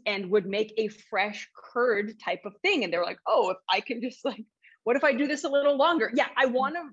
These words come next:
rewind and, and be with people as they first determined, "This is delicious." <laughs> If I do this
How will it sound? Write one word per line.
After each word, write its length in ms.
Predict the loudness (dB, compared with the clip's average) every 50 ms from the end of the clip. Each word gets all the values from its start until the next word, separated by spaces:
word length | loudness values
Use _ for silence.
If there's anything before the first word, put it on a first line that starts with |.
| -14 -12
rewind 680 | -10 -8 -8 -8 -8 -6 -6 -4 -4 -4 -6 -6 -8
and, 220 | -10 -10 -12 -12 -14 -18 _ _ _ -6 -2
and 240 | 0 0 0 0 -2
be 220 | -2 0 0 2
with 260 | 2 2 0 0 _ -12
people 360 | -12 -6 0 0 0 2 2
as 160 | -2 -2 -2
they 180 | -2 -4 -4 -4 _ -4
first 360 | -2 -2 -2 -2 -4 -10 -10 -10
determined, 600 | -10 -10 -8 -8 -6 -4 -2 -2 -4 -4 -6 -10 _ _ _ _ _ _ _ _ _ _ _ _ _ _ _ _ _ _ _ 2
"This 240 | 4 4 4 4 4
is 140 | 4 2 4
delicious." 580 | 4 2 2 4 2 2 2 2 0 0 0 0
<laughs> 120 | 0 2
If 140 | 2 0 0 0 0
I 120 | 2 2 2
do 260 | 2 0 -2 -2 0 -2 -2
this 280 | 0 -2 -2 -4 -6